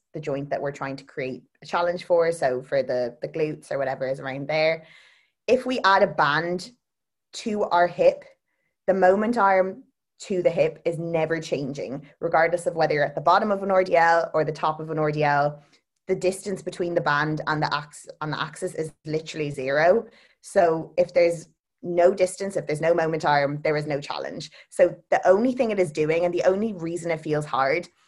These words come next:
is because it's trying to pull you back and make you fall over.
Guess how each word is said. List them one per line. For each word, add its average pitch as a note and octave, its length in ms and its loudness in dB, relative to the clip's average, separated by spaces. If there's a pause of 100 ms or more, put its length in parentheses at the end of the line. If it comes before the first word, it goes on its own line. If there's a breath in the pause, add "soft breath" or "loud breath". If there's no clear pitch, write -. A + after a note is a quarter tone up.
(300)
is E3+ 100 -2
because E3+ 400 0
it's G3 180 -2
trying G#3 260 -2
to F3 80 -6
pull F3 360 2
you E3 80 -2
back D3 480 -2
and E3 120 -4
make D3+ 200 -4
you D3+ 60 -14
fall B2 260 -4
over. C3 420 -4